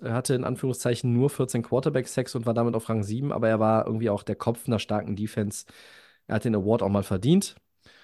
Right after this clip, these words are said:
Stroud als Offensive Rookie of the Year, nachvollziehbar.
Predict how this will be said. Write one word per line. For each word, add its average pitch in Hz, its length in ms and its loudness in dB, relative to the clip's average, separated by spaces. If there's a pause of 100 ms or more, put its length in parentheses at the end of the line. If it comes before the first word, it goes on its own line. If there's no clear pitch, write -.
(200)
Stroud 151 440 6
als 135 240 2
Offensive 139 400 -4
Rookie 139 180 2
of 123 160 2
the 135 60 0
Year, 127 360 2 (520)
nachvollziehbar. 120 920 0